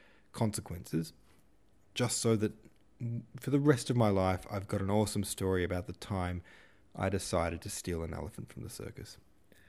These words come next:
So we, um, we went down to the circus, walking down, and on the way, my friend, um, being a, the, <laughs> you know, one of the school, uh, stoners, had, uh, a joint, and so we shared a joint,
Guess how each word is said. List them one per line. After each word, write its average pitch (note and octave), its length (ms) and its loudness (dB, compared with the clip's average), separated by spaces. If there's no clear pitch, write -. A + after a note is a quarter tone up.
So F#2 440 0
we, F2+ 320 -2
um, D#2+ 320 -4
we A2 180 8
went G2 220 2
down F2+ 200 -2
to G2+ 60 -6
the - 100 -12
circus, F#2+ 600 -2
walking G2 340 0
down, F2+ 200 0
and F#2+ 100 0
on A2+ 160 4
the G#2+ 60 4
way, F2+ 220 0
my E2+ 160 -2
friend, F2 400 -4
um, E2+ 460 -2
being D#2+ 200 -4
a, D#2+ 120 -6
the, F2+ 320 -4
<laughs> - 60 -14
you G2 60 -4
know, F#2+ 260 -2
one G#2 140 -2
of F#2 100 -6
the F#2+ 80 -6
school, E2+ 440 -6
uh, E2 160 -2
stoners, F2 640 -2
had, F2+ 420 0
uh, E2 300 -2
a - 60 -8
joint, E2+ 440 -4
and G2+ 120 -6
so G2 160 0
we F#2 140 -4
shared F#2 360 -2
a F#2 40 -2
joint, G2+ 440 0